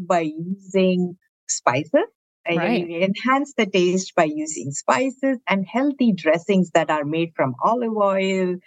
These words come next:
Speaker 1: and
Speaker 2: Right.
Speaker 1: vinegar or lemon juice with spices, things like that. Not the classic salad dressings that have very calorie rich and contain, you know,
Speaker 2: Right.
Speaker 1: really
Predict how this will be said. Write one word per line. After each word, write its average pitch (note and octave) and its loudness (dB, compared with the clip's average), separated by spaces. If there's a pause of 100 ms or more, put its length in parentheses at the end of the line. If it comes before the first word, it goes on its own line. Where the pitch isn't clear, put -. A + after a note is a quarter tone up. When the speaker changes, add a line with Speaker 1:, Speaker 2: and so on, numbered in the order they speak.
(220)
Speaker 1:
and E3 -2
Speaker 2:
Right. F3 2
Speaker 1:
vinegar F#3 0
or C3+ 0
lemon G#3+ 2
juice F3 0
with D#3 -8
spices, F#3+ 0
things F4+ -4
like F#3+ 2
that. D#3 0 (260)
Not A3 0
the G3 -4
classic F3 -2
salad E3 -2
dressings D3+ -6
that C#3 0
have C#3 -2
very D#3+ -2
calorie D3 2
rich C#3 -4
and B2+ -2 (480)
contain, D3+ 0
you E3 -14
know, E3+ 4
Speaker 2:
Right. F3+ 0
Speaker 1:
really D3+ -6